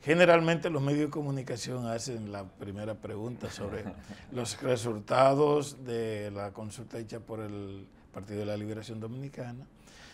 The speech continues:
Speaker 1: y a la vez cuál es la reacción de ustedes frente al triunfo de Abel Martínez. Incluso se habla de aproximaciones.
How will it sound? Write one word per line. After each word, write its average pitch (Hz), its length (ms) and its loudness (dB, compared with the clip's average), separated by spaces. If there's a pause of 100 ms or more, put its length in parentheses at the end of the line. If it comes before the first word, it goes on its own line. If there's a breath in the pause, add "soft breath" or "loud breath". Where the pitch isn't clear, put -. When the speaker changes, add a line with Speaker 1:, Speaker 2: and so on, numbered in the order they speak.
(140 loud breath)
Speaker 1:
y 123 60 -4
a 123 60 2
la 131 80 4
vez 143 200 6
cuál 139 160 2
es 139 220 2
la 131 320 2
reacción 147 520 0
de 147 60 -4
ustedes 127 420 -2
frente 104 280 -6
al 101 100 -6
triunfo 107 280 -6
de 104 40 -2
Abel 101 180 -2
Martínez. 107 480 -6
Incluso 107 380 -8
se 104 80 -8
habla 107 160 -2
de 110 80 -2
aproximaciones. 101 1120 -10